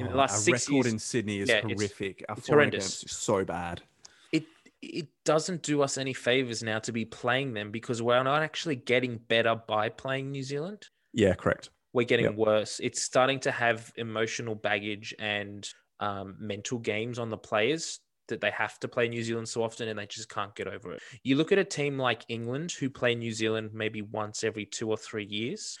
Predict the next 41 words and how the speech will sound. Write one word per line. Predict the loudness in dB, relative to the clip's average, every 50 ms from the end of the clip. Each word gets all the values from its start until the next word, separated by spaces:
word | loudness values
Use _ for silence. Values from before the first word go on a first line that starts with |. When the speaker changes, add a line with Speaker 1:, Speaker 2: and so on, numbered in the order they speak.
| -16 -20 -12 -2
Speaker 1:
They | 0 0
kind | 2 2 2 2 2
of | 2
Speaker 2:
Yep. | 4
Speaker 1:
play | 6 6 6
them | 6 4 4 4
in | 4 2
a |
World | 2 4 6 6 6 4 2
Cup | 0 0 0 0 0
and | -2 -2
then | 0 -2 0
maybe | 0 -2 -2 -2 -4 -6
once | -8 -6 -4 -4 -4 -4 -4 -6 -6
in | -6 -2 -2
that | -2 -2 -2
four-year | -6 -6 -4 -2 0 0 0 -2
cycle | -2 0 0 0 0 0 0 -2
outside | -2 -2 -2 -2 -2 0 0 0
of | -2 -2
it. | -4 -6 -8 -14 -20 -20 -20 -8 _
And | 0 0 2 4 4
they | 2 2
can | 2 0 0
be | 0 -2 -2
competitive | -2 -4 -4 0 2 2 2 2 2 0 -2 -2 -4
because | -6 -6 -2 0 -2 -2 -2
they | -2 2 4 4 4 4 2 0
spend | -4 -6 -10 -4 0 2 2 2 2 0 -2 -6 -8 -10 -10 -12 _
four | -16 -8 -2 2 4 6 6 6
years | 4 2 0 0 0 0 0 0 -2 -4 -4 -6 -6 -10 _ _ _ _ _ _ _ _ _
building | 4 6 6 6 6 4 2
a | 2
game | 4 4 2 2 0
plan | -2 -2 -2 -2 0
to | -2 -2
beat | 0 0 0 0 0 -2
the | -4 -4
All | -4 -4
Blacks. | -6 -10 -10 -10 -14 _ -20 _ _
Speaker 2:
Yep. | -2 -2 -2